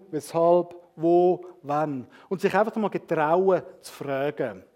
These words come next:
Weil mit Fragen verlierst du nichts in dem Sinn.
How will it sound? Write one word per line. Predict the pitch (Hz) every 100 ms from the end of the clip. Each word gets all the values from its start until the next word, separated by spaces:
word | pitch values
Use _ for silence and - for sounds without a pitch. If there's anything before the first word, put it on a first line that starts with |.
| _ - -
Weil | 170
mit | 180 185 -
Fragen | 180 185 214 214
verlierst | 196 170 180 185 -
du | 151
nichts | 151 170 175 170
in | 156
dem | 151 143
Sinn. | - 143 110 92